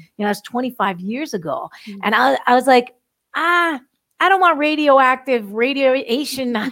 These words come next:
Speaker 1: don't wanna take any of that. You know, I, I know that I d-, need to change my diet and my lifestyle. And my doctor said, "Your diet and your lifestyle have nothing to do with your disease." And I was like,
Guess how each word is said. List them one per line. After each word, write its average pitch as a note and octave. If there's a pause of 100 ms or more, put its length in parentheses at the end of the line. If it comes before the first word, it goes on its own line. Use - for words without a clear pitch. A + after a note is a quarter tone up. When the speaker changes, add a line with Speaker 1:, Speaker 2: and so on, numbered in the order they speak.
Speaker 1:
don't D4+
wanna F4
take C#4+ (100)
any F4+
of D#4
that. A3+ (360)
You D4
know, C#4+
I, C4
I B3+
know C#4+
that C#4
I B3
d-, A#3
need B3+
to B3
change A#3
my G#3
diet G#3
and G3+
my F#3+
lifestyle. G3+ (420)
And B3
my B3+
doctor B3
said, A3+
"Your A3+
diet A3
and A3
your G#3
lifestyle G3
have G3+
nothing A3
to G3
do F#3
with F3+
your F3
disease." E3 (380)
And A#3+
I C4
was B3+
like, B3